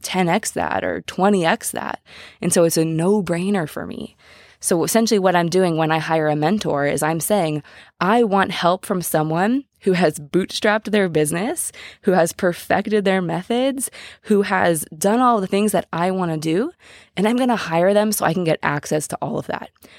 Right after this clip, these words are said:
I'm gonna hire them so I can get access to their, the way,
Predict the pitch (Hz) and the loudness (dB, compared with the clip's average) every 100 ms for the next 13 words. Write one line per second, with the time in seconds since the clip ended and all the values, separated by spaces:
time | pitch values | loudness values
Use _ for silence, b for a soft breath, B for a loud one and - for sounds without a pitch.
0 | B B 175 226 226 208 202 202 208 - | B B 0 2 0 2 2 4 0 -2
1 | - 185 202 190 180 170 170 190 185 - | -2 0 2 2 2 0 -2 0 0 -2
2 | - - 151 151 147 - - _ - 170 | -10 -8 -2 0 0 -4 -8 _ -2 2
3 | 160 | 4